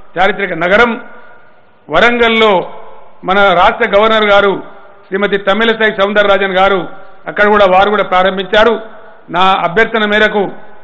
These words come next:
వారు అక్కడ ప్రారంభించినందుకు వారికి కూడా నేను ధన్యవాదాలు తెలియజేస్తూ ఉన్నాను. ఈ రకంగా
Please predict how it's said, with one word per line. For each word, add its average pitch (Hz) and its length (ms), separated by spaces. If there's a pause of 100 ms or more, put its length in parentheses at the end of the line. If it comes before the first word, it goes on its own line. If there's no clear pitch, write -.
(100)
వారు 190 180
అక్కడ 202 260
ప్రారంభించినందుకు 202 840 (420)
వారికి 196 320
కూడా 220 160
నేను 202 180
ధన్యవాదాలు 185 460
తెలియజేస్తూ 170 460
ఉన్నాను. 156 320 (480)
ఈ 170 120
రకంగా 196 420